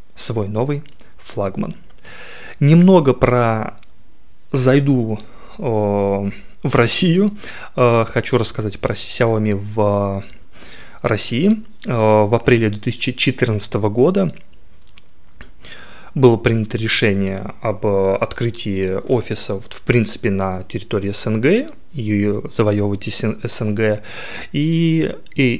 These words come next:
этим же, э, занимался всё тот же, э, э, Хуго Бара, который, э, ушёл в Facebook. В,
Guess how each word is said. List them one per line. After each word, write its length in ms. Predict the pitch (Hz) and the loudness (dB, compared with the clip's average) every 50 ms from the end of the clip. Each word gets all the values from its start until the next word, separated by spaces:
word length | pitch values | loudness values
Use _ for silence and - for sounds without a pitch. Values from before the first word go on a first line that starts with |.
| - | 0
этим 300 | 147 147 143 - 143 127 | -2 -2 0 0 0 0
же, 680 | 113 110 113 107 104 101 101 101 101 - 104 104 104 - | 0 0 0 0 0 0 0 0 -2 -2 -4 -4 -4 -6
э, 840 | - - - - - - 123 131 - - 151 156 147 143 147 - - | -6 -8 -8 -8 -8 -8 -8 -8 -8 -10 -10 -10 -12 -12 -12 -10 -6
занимался 880 | 151 139 120 117 113 113 117 120 131 127 - - 120 104 104 107 110 - - | -4 0 2 2 2 4 4 2 2 0 0 -2 -2 0 0 0 -2 -2 -4
всё 400 | - - - 113 98 95 - - - | -6 -2 0 2 2 2 0 2 4
тот 200 | 139 127 131 135 | 4 6 6 6
же, 280 | 120 131 131 120 107 101 - - - - - - - - - - | 4 4 4 4 2 -2 -8 -12 -12 -12 -12 -12 -12 -10 -4 -2
э, 240 | 147 135 117 117 117 - - - - - - | 0 0 0 -2 -4 -6 -12 -14 -12 -8 -4
э, 140 | 123 127 139 | -4 -4 -4
Хуго 540 | - - - 139 127 131 123 110 104 101 104 | -2 2 2 2 4 4 4 4 4 2 0
Бара, 560 | 101 104 113 110 110 107 104 98 101 110 - - - - - | 2 4 2 2 2 2 -2 -2 -4 -6 -8 -10 -12 -12 -12
который, 640 | - - 107 - - 104 101 101 101 98 98 107 120 - - - - - - - - - - | -10 -10 -10 -6 -6 -6 -6 -6 -6 -6 -6 -8 -8 -10 -12 -12 -12 -12 -12 -12 -12 -10 -8
э, 760 | 185 165 156 147 139 135 131 131 - 120 123 120 135 127 120 - - - - - - - - - - - - 196 180 | -8 -8 -6 -6 -6 -4 -4 -4 -4 -6 -6 -8 -8 -10 -10 -10 -12 -12 -14 -14 -14 -14 -14 -14 -14 -12 -12 -10 -6
ушёл 400 | 170 131 - - 110 101 101 101 | -6 -4 -2 0 0 0 0 -2
в 220 | 98 - - - - | -4 -8 -10 -4 -2
Facebook. 420 | 110 101 101 95 98 95 - - - - - - - - - - - - - - - - - - | -2 -2 -2 -2 -6 -6 -8 -10 -12 -12 -12 -12 -12 -12 -12 -12 -12 -12 -12 -12 -12 -12 -10 -6
В, 1120 | - 131 110 107 110 123 117 120 123 127 127 127 127 127 127 127 127 127 123 123 120 110 | -4 -4 -4 -2 2 2 4 4 4 4 4 4 2 2 2 2 2 0 0 0 -2 -4